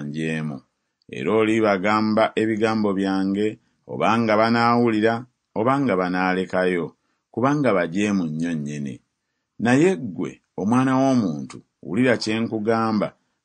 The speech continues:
tobanga ggwe mujeemu ng'ennyumba eyo enjeemu. Yasama akamwa ko, olye ekyo kye nkuwa. Awo bwe natunula, laba, omukono ne gugololwa eri nze, era laba, omuzingo gw'ekitabo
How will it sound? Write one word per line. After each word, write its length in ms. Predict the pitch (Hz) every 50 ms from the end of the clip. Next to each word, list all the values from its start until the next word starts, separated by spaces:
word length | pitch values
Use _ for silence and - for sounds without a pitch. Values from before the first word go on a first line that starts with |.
| _ -
tobanga 420 | 110 123 131 131 123 117 117 123 127
ggwe 160 | 123 120 117
mujeemu 500 | 113 113 113 101 101 120 123 127 123 120 110 107
ng'ennyumba 600 | 107 117 123 120 117 113 113 113 113 110 101 90
eyo 200 | 82 82 82 80
enjeemu. 680 | 80 80 80 82 85 87 95 98 98 95 95 92 85 80 - _ _ _ _ _ _ _ _ -
Yasama 460 | - 62 62 - - 101 107 113 107 104
akamwa 540 | 98 - 101 98 101 104 110 113 110 107
ko, 160 | 107 - 101 101 113 117 _ _ _ _ _ - -
olye 360 | 104 110 113 117 127 143 147 127
ekyo 180 | 95 - - 65
kye 200 | 65 - 76 76 78
nkuwa. 440 | 78 73 - 78 78 76 76 73 67 64 _ _ _ _ _ _ _ _ _ _ _ _ _ _ _ - -
Awo 160 | 110 120 120
bwe 120 | 117 127 127
natunula, 640 | 123 127 123 120 - 156 156 147 123 117 117 120 120 120 131 131 - _ -
laba, 360 | 67 67 71 71 73 78 80 87 - _ _ _ _ _ _ -
omukono 420 | - 64 64 123 - 113 120 120
ne 120 | 113 113 110
gugololwa 500 | 107 107 104 110 117 117 117 117 113 104 92
eri 200 | 87 85 92 98
nze, 360 | 95 87 85 80 80 82 82 80 80 _ _ _ _ _ _ _ _
era 380 | 64 65 71 76 78 104 113 113 107 104 101 104 101
laba, 420 | 92 80 82 80 78 78 80 80 80 82 - _ _ _ _
omuzingo 560 | - 71 69 76 80 80 90 107 110 113 117 113
gw'ekitabo 600 | 110 120 120 117 - 95 92 - 104 104 110